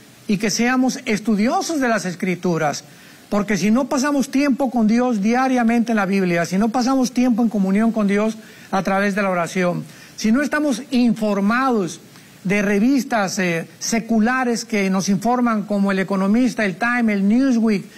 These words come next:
que podemos tener información de lo que pasa en el mundo, eh, eh, informaciones económicas de lo que pasa en Europa, etcétera, etcétera, y nos limitamos a nuestro mundo y a nuestra iglesia,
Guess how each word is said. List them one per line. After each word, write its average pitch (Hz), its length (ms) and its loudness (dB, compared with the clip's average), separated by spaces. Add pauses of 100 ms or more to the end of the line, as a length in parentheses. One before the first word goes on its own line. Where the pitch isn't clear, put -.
(260)
que 214 100 -2
podemos 240 300 0
tener 254 240 2
información 226 560 0
de 214 80 2
lo 214 100 0
que 208 120 -2
pasa 294 360 -2
en 269 60 2
el 226 120 2
mundo, 220 540 2
eh, 170 100 -6 (300)
eh, 196 160 0
informaciones 214 640 0
económicas 233 800 0
de 214 80 0
lo 196 100 -2
que 208 80 -4
pasa 226 300 -2
en 214 80 2
Europa, 220 340 0
etcétera, 202 320 -2
etcétera, 202 520 -2 (340)
y 220 100 2
nos 226 300 0
limitamos 247 920 0
a 302 80 0
nuestro 247 360 0
mundo 190 440 2 (380)
y 196 120 0
a 208 100 0
nuestra 311 480 0
iglesia, 226 720 0